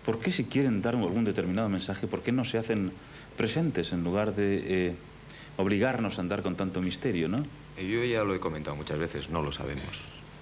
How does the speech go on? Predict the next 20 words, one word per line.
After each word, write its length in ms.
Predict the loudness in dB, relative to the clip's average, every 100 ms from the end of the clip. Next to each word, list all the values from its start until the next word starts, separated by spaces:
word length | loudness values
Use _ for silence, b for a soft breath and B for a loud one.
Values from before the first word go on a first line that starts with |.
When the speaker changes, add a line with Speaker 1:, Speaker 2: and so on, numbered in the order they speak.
| -18 -8 0
Speaker 2:
No 220 | 0 0
tenemos 560 | 0 0 0 0 -4 -6 -6
ni 100 | -4
idea. 300 | -2 -4 -6 -12 -14 -14 -16 -16 -16 -16 -16 -16 -16 -16 -16 -16 -16 -14 -16 -16 -16 -16 -16 -16 -16 -14 -12 B B B B B B
Speaker 1:
Y 40 | 6
mientras 280 | 6 6 4
tanto, 680 | 4 4 4 4 2 2
eh, 40 | 0 -6 -14 B B -4
entre 180 | -2 0
comillas 440 | 2 2 2 2
y 60 | 0
con 120 | 0
cariño, 320 | 0 0 0
amenazas 540 | 2 2 2 0 -4 -2
con, 320 | 0 2 2
eh, 200 | 2 2 2
Caballo 260 | 2 2
de 80 | 2
Troya 280 | 0 0 0
cinco. 440 | 0 -2 0 -4